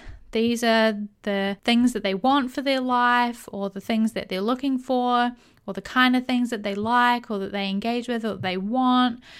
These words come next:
So this means that I know that these will be the best services to provide or these will be the best products to create. These are the best price points to s-, have these products and services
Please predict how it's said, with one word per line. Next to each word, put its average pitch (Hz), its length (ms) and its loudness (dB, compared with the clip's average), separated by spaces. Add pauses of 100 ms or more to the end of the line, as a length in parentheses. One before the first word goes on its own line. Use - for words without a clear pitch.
(260)
So 247 200 -2
this 233 400 0
means 226 340 2
that 214 120 0
I 202 260 0
know 202 400 2
that 202 240 -4
these 202 340 -2
will 208 160 -2
be 202 560 -2
the 220 80 -4
best 214 240 -4
services 320 500 -2
to 196 120 -6
provide 190 500 -4
or 190 100 -2
these 214 280 -2
will 214 80 -4
be 196 100 -4
the 196 120 -6
best 196 400 -8
products 320 460 0
to 185 460 -10
create. 190 520 -4 (280)
These 208 220 0
are 214 40 -2
the 196 80 -6
best - 280 -10
price 262 280 2
points 208 560 -4
to 202 140 -2
s-, 196 320 -6
have 233 560 0 (160)
these 202 240 -2
products - 400 -6
and 196 100 -6
services 190 440 -8